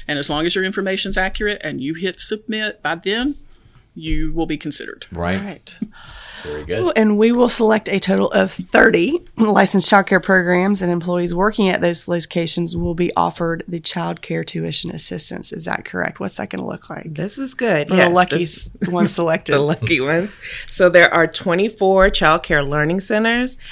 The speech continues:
Speaker 4: and then six child care learning homes that are chosen. So it's very specific.
Speaker 2: How soon will we be able to notify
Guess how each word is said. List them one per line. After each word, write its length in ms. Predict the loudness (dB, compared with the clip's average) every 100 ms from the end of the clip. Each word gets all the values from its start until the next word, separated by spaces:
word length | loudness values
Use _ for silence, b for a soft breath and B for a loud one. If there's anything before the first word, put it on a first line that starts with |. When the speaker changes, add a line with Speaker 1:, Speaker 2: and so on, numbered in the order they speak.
| B
Speaker 4:
and 160 | -2
then 240 | 0 -2 -2
six 520 | -2 0 0 0 -8
child 340 | 0 2 2
care 240 | 2 -2 0
learning 440 | 0 -2 -2 -4
homes 800 | -10 -8 -4 -4 -6 -10 -14 -20 -8
that 120 | -4
are 120 | -4
chosen. 540 | -6 -8 -12 -12 -14 -16 _ _ b b b b
So 180 | -10 -8
it's 120 | -6
very 180 | -6 -8
specific. 540 | -8 -10 -12 -14 -16 _ _ _ _ _ 0
Speaker 2:
How 200 | 4 4
soon 380 | 4 4 2 0
will 140 | -2
we 260 | -2 -4 -6 -8
be 160 | -2 -2
able 160 | -2
to 100 | -2
notify 760 | 4 6 6 4 0 -2 -6